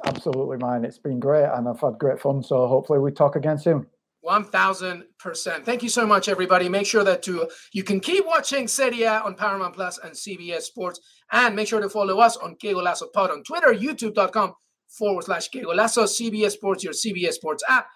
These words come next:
Speaker 2: Apple Podcasts, Spotify, and wherever you listen to your pods. And I'm just gonna do a quick final read here. The biggest events of the N W S L offseason are happening this week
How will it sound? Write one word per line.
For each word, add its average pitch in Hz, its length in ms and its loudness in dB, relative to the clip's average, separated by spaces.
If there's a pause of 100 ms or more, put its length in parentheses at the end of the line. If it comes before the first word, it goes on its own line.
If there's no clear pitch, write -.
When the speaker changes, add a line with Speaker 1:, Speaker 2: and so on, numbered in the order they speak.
(260)
Speaker 2:
Apple 254 360 2
Podcasts, 214 480 0
Spotify, 185 520 -2
and 269 180 2
wherever 339 560 2 (220)
you 156 200 -12
listen 190 440 -4 (300)
to 175 420 -14
your 156 440 0 (300)
pods. 170 440 4
And 156 140 0
I'm 170 120 0
just 175 100 -12
gonna 175 180 -4
do 180 140 -4
a 240 100 -2
quick 320 220 -4
final 262 320 2
read 269 300 -2
here. 277 360 2 (240)
The 214 60 -2
biggest 269 320 0
events 269 300 2
of 233 80 0
the 240 120 -4
N 262 120 -4
W 262 240 0
S 247 120 -2
L 254 200 4
offseason 285 480 -2
are 269 120 4
happening 302 440 2
this 330 240 -2
week 349 280 2